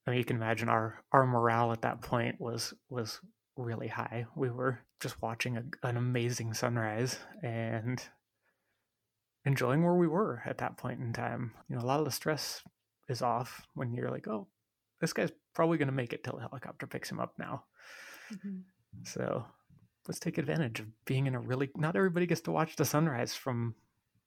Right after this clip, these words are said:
Speaker 1: a couple hundred feet below the top of Mount Snuffles. So it, uh, it transitioned a lot, I think,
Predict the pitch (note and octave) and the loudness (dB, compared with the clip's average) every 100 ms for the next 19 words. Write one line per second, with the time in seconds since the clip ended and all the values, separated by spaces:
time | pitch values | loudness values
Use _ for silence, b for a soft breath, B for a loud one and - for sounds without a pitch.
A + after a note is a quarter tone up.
0 | _ D3 C#3+ B2+ A#2+ C#3 C3+ B2 B2 A#2+ | _ -4 0 0 0 -2 -2 0 0 2
1 | C3 B2+ B2+ A#2+ - B2+ C3 - C#3 - | 2 2 2 -4 -2 -4 -4 -4 -8 -8
2 | - _ - - - A#2+ - b b b | -14 _ -12 -8 -4 -6 -8 b b b
3 | - C3 B2+ B2 A2 - C#3+ F3 D#3 E3 | 0 0 0 -2 -4 -2 6 8 10 8
4 | E3+ D3+ B2 A#2+ B2 B2+ - A#2 A#2+ A#2 | 6 4 4 4 4 2 -2 -4 -4 -4
5 | - | -8